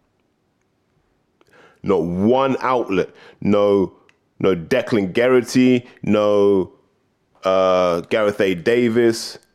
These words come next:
no Duncan McRae, no Steve Bunce.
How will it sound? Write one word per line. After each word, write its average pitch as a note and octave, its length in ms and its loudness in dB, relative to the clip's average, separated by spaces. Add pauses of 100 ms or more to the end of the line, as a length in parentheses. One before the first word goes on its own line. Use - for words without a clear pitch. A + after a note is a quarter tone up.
(120)
no F#2+ 140 0
Duncan F#2 480 -2
McRae, A#2 800 0 (420)
no F#2+ 160 0
Steve F#2+ 500 -2
Bunce. A#2 520 -4